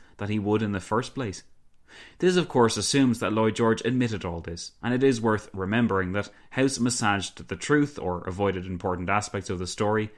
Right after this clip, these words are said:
in the past. Still, it's an interesting observation on how House viewed his Allied counterparts. Another interesting observation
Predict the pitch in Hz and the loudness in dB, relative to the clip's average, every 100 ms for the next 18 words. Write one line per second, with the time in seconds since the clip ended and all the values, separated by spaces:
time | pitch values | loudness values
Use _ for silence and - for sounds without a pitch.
0 | - - 98 85 85 - 104 107 - - | -20 -6 -4 -4 -8 -4 -4 -2 -6 -16
1 | - - _ _ _ _ _ _ _ _ | -20 -20 _ _ _ _ _ _ _ _
2 | _ _ _ - - 120 127 139 - 98 | _ _ _ -10 0 2 2 -2 -8 -12
3 | - 117 127 117 117 104 98 95 117 123 | -2 0 0 -2 -2 -2 -2 0 0 0
4 | - 90 - - 113 117 123 139 135 113 | -2 -8 -10 -8 -4 0 0 0 0 0
5 | 110 - 92 98 123 95 98 95 95 95 | 0 -4 -6 0 2 2 -2 -4 -2 -2
6 | 90 85 - 98 95 90 87 87 - - | -2 -6 -6 -6 -6 -4 -6 -6 -12 -20
7 | - - - 147 117 - 101 92 95 101 | -20 -12 -2 2 2 0 -2 -4 -6 -6
8 | 80 95 92 95 110 123 139 | -4 -4 -2 0 0 0 -4